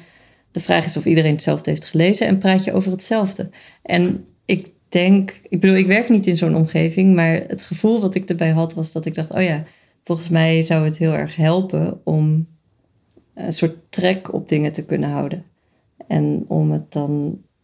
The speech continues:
ehm, ja, tastbaar ergens te hebben. Dat je gewoon projectruimtes hebt, bij wijze van spreken, waar je, ehm, nou ja, waar je dan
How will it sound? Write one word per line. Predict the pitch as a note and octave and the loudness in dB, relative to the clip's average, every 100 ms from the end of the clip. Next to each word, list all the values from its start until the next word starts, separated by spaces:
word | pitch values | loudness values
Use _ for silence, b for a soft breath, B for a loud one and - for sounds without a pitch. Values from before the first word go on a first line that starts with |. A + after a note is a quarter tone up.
| _ _ - | _ _ -14
ehm, | D#3+ E3 D#3+ D#3 D#3 - _ _ _ _ _ b _ _ _ | -10 -6 -4 -4 -6 -12 _ _ _ _ _ b _ _ _
ja, | D3+ C#3+ - | -6 -4 -2
tastbaar | F3+ F3 - D3+ D3+ D3+ D3+ | -2 -2 -2 0 0 -2 -4
ergens | C#3 D3+ - D3+ - | -4 -4 -4 -8 -4
te | D3+ | 0
hebben. | D#3 E3 C#3 D#3 b b b b _ | 2 0 -2 -8 b b b b _
Dat | D#3 | -4
je | - | 0
gewoon | E3+ D#3+ | 2 2
projectruimtes | D#3 D3+ D#3+ E3+ D#3 D#3 D3+ D3+ C#3+ | 2 2 2 0 0 2 2 0 -4
hebt, | D3+ C#3+ - | -4 -6 -6
bij | D3 | -6
wijze | D3 D3+ | -6 -6
van | D#3 | -12
spreken, | - D3+ D3+ D#3 | -8 -6 -4 -6
waar | D3 C#3+ | -6 -6
je, | D3 D3 D#3 D#3 _ _ _ _ _ - | -6 -6 -6 -10 _ _ _ _ _ -14
ehm, | - D#3 D3+ D#3 D3+ D3+ D3+ D#3 _ _ _ _ _ _ - | -6 -4 -2 -2 -2 -2 -4 -8 _ _ _ _ _ _ -4
nou | A#3 | 0
ja, | E3 | 2
waar | D3 | 2
je | D#3 | 2
dan | D#3 D#3 D3+ | 4 4 2